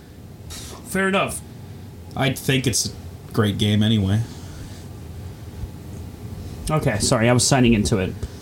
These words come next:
Speaker 2: <laughs>
Speaker 1: All right, so we'll start with, we'll scroll down and we'll scroll up to the bigger
Speaker 2: <laughs>
Speaker 1: ones. Let's see. We're getting the esports categories.
Speaker 2: Oh no, it, Ninja for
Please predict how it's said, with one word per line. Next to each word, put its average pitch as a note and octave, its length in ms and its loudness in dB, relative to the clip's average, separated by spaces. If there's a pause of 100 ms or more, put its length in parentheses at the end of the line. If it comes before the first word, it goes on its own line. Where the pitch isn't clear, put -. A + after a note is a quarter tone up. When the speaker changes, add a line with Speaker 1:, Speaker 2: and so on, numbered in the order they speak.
(260)
Speaker 2:
<laughs> - 560 -2
Speaker 1:
All F3 120 4
right, D3+ 200 2
so D#3 420 6 (1120)
we'll D#3 140 2
start D3 380 6
with, C#3 460 4 (800)
we'll B2+ 80 0
scroll E3+ 300 4
down G2+ 320 2 (120)
and G#2 200 4
we'll G2 100 -2
scroll G#2+ 400 2
up G#2 180 2
to - 240 -4
the D#3 460 4
bigger F3+ 140 2
Speaker 2:
<laughs> F2 40 -6
Speaker 1:
ones. F2+ 440 -2
Let's B2 120 -2
see. G2+ 260 -2 (2250)
We're A2+ 160 0
getting G#2+ 220 2
the A#2 140 4
esports C#3 440 4
categories. C3+ 600 6
Speaker 2:
Oh C3+ 360 6
no, C3 640 4
it, D3 140 2
Ninja D3 640 4
for A2+ 340 0